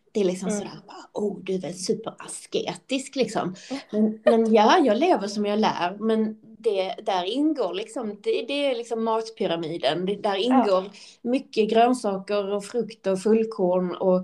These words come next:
Speaker 1: l-, lite kött och fisk och ägg och, och mjölkprodukter blandat. Och där högst upp på toppen har jag lite rödvin och choklad.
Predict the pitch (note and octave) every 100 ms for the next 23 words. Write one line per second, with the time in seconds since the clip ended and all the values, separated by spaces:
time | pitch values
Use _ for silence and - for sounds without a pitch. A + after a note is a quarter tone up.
0 | F#3 - - - G#3+ F#3+ G3+ G3+ G3+ G#3
1 | G3+ G#3+ A3 F#3+ F#3+ A3 - - F#3 -
2 | F#3+ F3 D#3+ F#3 F#3 A2 - G3 F#3+ F#3+
3 | G3+ G3+ - F3+ F3+ F#3 E3 G3+ A3 G#3+
4 | E3+ - A3+ A3 F3+ G#3 B3+ - A#3+ -
5 | A3 A3 D#4+ - - F#3 A#3+ D#4+ F#3 E3
6 | F#3 G3+ G3+ G#3 A#3+ A#3 F3+ F3+ F#3 F#3
7 | A3 A3 D#3 -